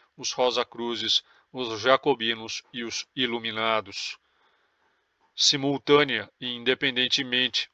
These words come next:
o pedreiro e físico escocês John Robinson,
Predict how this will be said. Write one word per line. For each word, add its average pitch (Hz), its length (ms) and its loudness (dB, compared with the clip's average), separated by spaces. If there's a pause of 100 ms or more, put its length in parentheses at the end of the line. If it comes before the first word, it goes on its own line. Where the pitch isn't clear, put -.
o 123 120 -6
pedreiro 127 680 4
e 113 80 -8
físico 127 420 -2
escocês 135 720 2 (140)
John 135 400 4
Robinson, 127 680 4